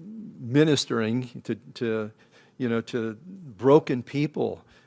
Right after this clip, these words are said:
When you look at, you know, what the ravages of what was left over from World War Two in Europe. Uh, but she was speaking at different times. And, uh, she shares in her book here, this is The Hiding Place, the book,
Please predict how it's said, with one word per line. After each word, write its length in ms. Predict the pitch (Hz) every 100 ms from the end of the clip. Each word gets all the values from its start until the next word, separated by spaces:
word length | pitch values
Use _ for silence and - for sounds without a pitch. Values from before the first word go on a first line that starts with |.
| -
When 120 | 113
you 100 | 107
look 160 | 120 139
at, 180 | 120
you 120 | 120 120
know, 100 | 113
what 320 | 120 - -
the 120 | 117
ravages 600 | 117 131 139 107 110 104
of 100 | 113
what 160 | 117 123
was 140 | 107
left 240 | 117 113
over 240 | 117 120 120
from 160 | 110
World 220 | 107 117 113
War 120 | 107
Two 300 | - 120 113
in 140 | 104
Europe. 340 | 107 131 - _ _ - - - -
Uh, 240 | 110 110
but 160 | 110 123
she 80 | 175
was 120 | 160
speaking 580 | - 196 208 247 131 104 - _ -
at 140 | 113
different 280 | 147 160 135
times. 460 | 139 170 113 - - _ _ _ _ _ _ _ _ -
And, 280 | 127 117 113
uh, 140 | 117
she 180 | 110 120
shares 540 | - 147 156 131 - - -
in 160 | 120
her 140 | 113 120
book 300 | 107 143 -
here, 220 | 117 113
this 180 | 120 123
is 40 |
The 120 | 123
Hiding 260 | 110 123 120
Place, 240 | 113 110
the 80 | -
book, 420 | 101 123 120 -